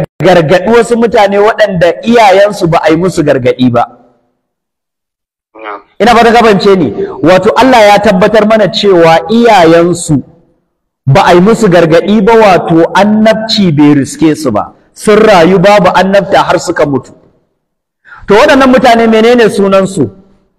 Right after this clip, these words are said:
Speaker 1: Kuma menene hukuncinsu? Sunansu shine ahlul fatra.
Speaker 2: Na'am.
Speaker 1: Sunansu shine ahlul fatra.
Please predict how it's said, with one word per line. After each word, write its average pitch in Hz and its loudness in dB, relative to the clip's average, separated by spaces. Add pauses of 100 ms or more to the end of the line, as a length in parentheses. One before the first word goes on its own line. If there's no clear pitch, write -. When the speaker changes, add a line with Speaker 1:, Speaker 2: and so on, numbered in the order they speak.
(680)
Speaker 1:
Kuma 226 0
menene 226 2
hukuncinsu? 190 -2 (1200)
Sunansu 262 0
shine 226 0
ahlul 208 0
fatra. 185 -2 (1700)
Speaker 2:
Na'am. 120 -6 (120)
Speaker 1:
Sunansu 240 0
shine 214 -2
ahlul 202 0
fatra. 156 -2